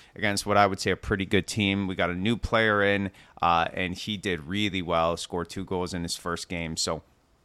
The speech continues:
really excited to see where this two thousand eleven team goes. But again, until we get that goalkeeper, it's just gonna be tough to win games. Now, our twenty fifteens haven't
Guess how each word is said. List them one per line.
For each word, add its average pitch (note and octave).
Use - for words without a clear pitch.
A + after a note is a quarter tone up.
really A#2
excited G2
to F2
see G2+
where F#2
this F2+
two G#2+
thousand F2+
eleven F2
team E2+
goes. G2
But E2+
again, F#2
until G2+
we G2
get F2+
that F2+
goalkeeper, A2
it's -
just -
gonna A2+
be G2+
tough -
to E2+
win E2
games. C#2+
Now, B2+
our C3
twenty E3+
fifteens B2+
haven't G#2